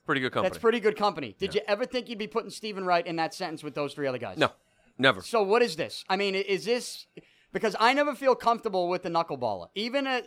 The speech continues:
Speaker 2: as good as Wakefield was at times, I just, to me, it was a coin flip pitch, and I just never could feel c-,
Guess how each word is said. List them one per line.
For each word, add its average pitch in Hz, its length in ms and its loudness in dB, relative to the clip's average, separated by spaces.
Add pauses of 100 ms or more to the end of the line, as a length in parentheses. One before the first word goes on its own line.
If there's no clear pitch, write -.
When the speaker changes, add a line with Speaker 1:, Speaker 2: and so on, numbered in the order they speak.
(100)
Speaker 2:
as 196 140 -4
good 226 140 4
as 175 100 0
Wakefield 214 440 -2
was 202 220 4
at 208 120 -4
times, 196 580 0
I 180 100 0
just, 202 220 -2 (120)
to 202 100 -6
me, 208 140 -2
it 233 60 -4
was 226 140 -2
a 214 40 -8
coin 214 280 -2
flip 220 280 -6
pitch, 214 280 -4
and 190 80 -6
I 175 80 -2
just 160 300 -10
never 190 260 0
could 220 160 -4
feel 208 320 -4
c-, 226 60 -14